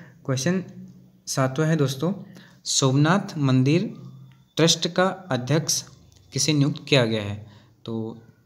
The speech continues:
ये नियुक्त किए गए हैं नरेंद्र मोदी। ठीक है, प्रधानमंत्री नरेंद्र मोदी। ठीक है, भारत, अगला क्वेश्चन है, भारत सरकार ने किस दिन को पराक्रम दिवस के रूप में मनाने की घोषणा की है?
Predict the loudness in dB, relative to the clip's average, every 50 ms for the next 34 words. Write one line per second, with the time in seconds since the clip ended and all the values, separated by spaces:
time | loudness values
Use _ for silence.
0 | _ _ _ _ -4 -2 0 0 0 0 2 4 4 4 2 0 -2 2 2 2
1 | 4 4 2 2 2 0 -2 -4 -6 -10 -16 -14 -6 -4 0 0 2 2 4 2
2 | 2 2 0 0 -2 -4 -4 -8 -12 -14 -16 -18 -18 -12 -10 -4 0 0 0 0
3 | 0 -4 -2 -2 0 0 0 -2 -2 -2 -2 -2 -4 -4 -2 -2 0 0 0 0
4 | 0 -2 -6 -12 -14 -20 -20 -20 _ _ -20 -20 -18 _ -14 -4 -2 -2 -2 -2
5 | -4 -8 -14 -16 -18 -20 -20 -12 -8 -6 -6 -2 -2 0 0 0 -2 -4 -8 -14
6 | -18 -20 -20 -12 -6 -2 0 0 0 0 0 -2 0 0 2 2 2 2 2 0
7 | -2 -6 -12 -18 -20 -20 -20 -20 -16 -10 -8 -4 -4 -2 -2 -2 -2 -2 -2 -2
8 | 0 2 2 2 4 2 2 0 -2 -4 -8 -10 -6 -4 -4 -2 -2 -2 2 4
9 | 4 4 4 4 2 0 -2 -2 -4 -6 -12 -20 -6 -2 0 2 2 2 0 0
10 | 0 0 0 0 0 0 -2 -4 -4 -4 -4 -4 -4 -6 -4 -4 -4 -4 -4 -6
11 | -8 -14 -20 -20 -20 -20 -12 -8 -6 -2 0 2 2 2 0 0 0 -2 -2 -4
12 | -6 -10 -18 -20 -20 -20 -20 -10 -4 -4 -2 0 2 2 2 2 0 -2 -2 -4
13 | -4 -6 -10 -16